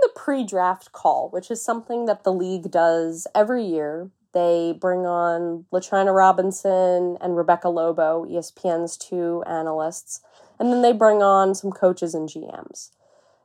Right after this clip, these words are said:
During the E S P N analyst section of the call, for some reason, both of them talked quite a bit about Queen Egbo. Clearly, they knew something that we did not, because in my discussions with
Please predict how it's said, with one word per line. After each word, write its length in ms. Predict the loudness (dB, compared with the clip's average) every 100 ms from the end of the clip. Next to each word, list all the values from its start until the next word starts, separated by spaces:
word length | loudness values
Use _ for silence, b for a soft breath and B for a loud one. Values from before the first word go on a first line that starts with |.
| -2
During 300 | 0 2 0
the 60 | -2
E 140 | 0
S 140 | -2
P 160 | -2 -4
N 100 | -2
analyst 560 | -2 -2 -2 -4 -6 -14
section 480 | -6 -6 -6 -12
of 140 | -12 -12
the 80 | -10
call, 600 | 0 2 4 2 -2 _ _ _ _
for 160 | -6 -6
some 300 | 0 2 4
reason, 500 | 4 4 2 0 -2
both 260 | 2 2 2
of 140 | -2
them 480 | 2 2 2 -4 -6
talked 580 | -10 2 4 4 -4 -20 _ _ _
quite 320 | -6 0 2
a 40 | 2
bit 280 | 2 2 0
about 320 | -2 -2 -2
Queen 260 | -4 -6 -4
Egbo. 500 | -8 -8 -10 -8 -12
Clearly, 580 | -6 -2 0 0 0
they 160 | 2 2
knew 220 | 2 -4
something 800 | -4 -4 -4 -2 0 0 -4 -4
that 180 | -2 -2
we 140 | -4 -4
did 220 | -6 -6
not, 420 | -8 -8 -12 -16 _ _ _ _ _ -14
because 640 | -14 -4 4 6 4 0
in 100 | -2
my 200 | 0 0
discussions 840 | -2 -4 -6 -6 -10 -16 -16 -20 -12
with 360 | -4 -4 -4